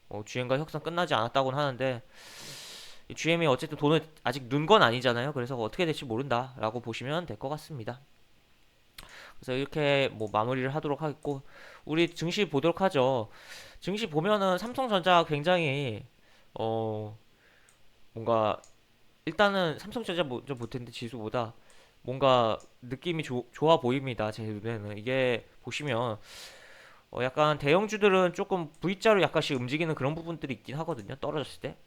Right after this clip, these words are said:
이렇게 팍팍 이렇게 이런 식으로. 근데 굉장히 팍 올라왔고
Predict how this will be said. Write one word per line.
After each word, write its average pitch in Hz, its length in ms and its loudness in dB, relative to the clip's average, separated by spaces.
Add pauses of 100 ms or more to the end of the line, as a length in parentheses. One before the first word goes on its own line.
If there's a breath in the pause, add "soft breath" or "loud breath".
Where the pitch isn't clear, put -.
(340)
이렇게 - 240 -16
팍팍 151 380 -10
이렇게 104 240 -8
이런 110 200 -6
식으로. - 320 -12 (380 soft breath)
근데 127 320 -2
굉장히 151 420 0 (600)
팍 - 200 -14
올라왔고 127 720 2